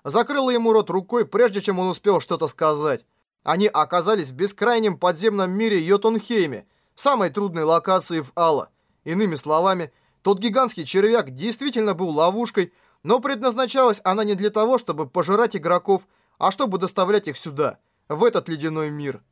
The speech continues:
Многоногий злой бог размером где-то с пятиэтажный дом наконец ушёл. После этого Лифа с Кирита обнаружили маленький храм, укрылись в нём и стали размышлять, что же делать дальше.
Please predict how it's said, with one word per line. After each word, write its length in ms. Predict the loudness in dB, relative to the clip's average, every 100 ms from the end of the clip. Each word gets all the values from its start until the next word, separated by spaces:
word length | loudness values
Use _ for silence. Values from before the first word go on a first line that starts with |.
| _ _
Многоногий 720 | -8 0 2 2 0 -2 -4
злой 320 | -4 0 0
бог 340 | 0 2 0 2
размером 560 | 0 0 0 0 0
где-то 240 | 0 0 -2
с 60 |
пятиэтажный 640 | -2 -6 -4 0 0 0 -4
дом 240 | 0 0
наконец 400 | 0 -2 0 -2 -2
ушёл. 480 | -6 -4 -2 -2 -4 _ _ _
После 300 | -2 -2 0
этого 380 | 0 2 4 2
Лифа 280 | 2 2 -2
с 60 | -2
Кирита 380 | 0 0 0
обнаружили 600 | 0 0 0 0 0 0 0
маленький 500 | 0 0 0 -6 -6
храм, 360 | 0 0 0 _ _ -10
укрылись 480 | -8 -2 -2 -2 -4
в 80 | 0
нём 240 | 0 0 _ _
и 100 | -8
стали 260 | -2 2 2
размышлять, 560 | 2 -2 -4 0 0
что 220 | 0 -4 -4
же 100 | -4
делать 360 | 0 0 2
дальше. 420 | 0 0 0 -8